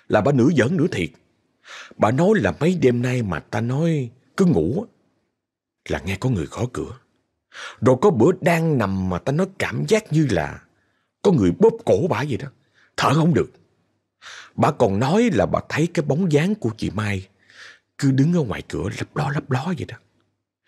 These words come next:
Mấy người mà nghe xong á, thì ta nói ai cũng cười hết trơn á.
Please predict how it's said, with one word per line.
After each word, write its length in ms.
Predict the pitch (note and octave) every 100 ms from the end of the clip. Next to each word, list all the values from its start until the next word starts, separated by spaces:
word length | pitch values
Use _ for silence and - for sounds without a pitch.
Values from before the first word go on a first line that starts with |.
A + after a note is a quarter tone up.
| - - - -
Mấy 160 | D3+
người 260 | F3+ G2+ F2+
mà 120 | E2+
nghe 180 | F2+ G#2
xong 340 | - A#2 G#2
á, 60 | B2 - _ _ -
thì 120 | D2
ta 120 | G#2+
nói 160 | G#2+ C#3+
ai 140 | A2
cũng 160 | - A#2+
cười 200 | F#2 E2
hết 80 | G#2 G#2+
trơn 220 | F#2+
á. 60 | G#2+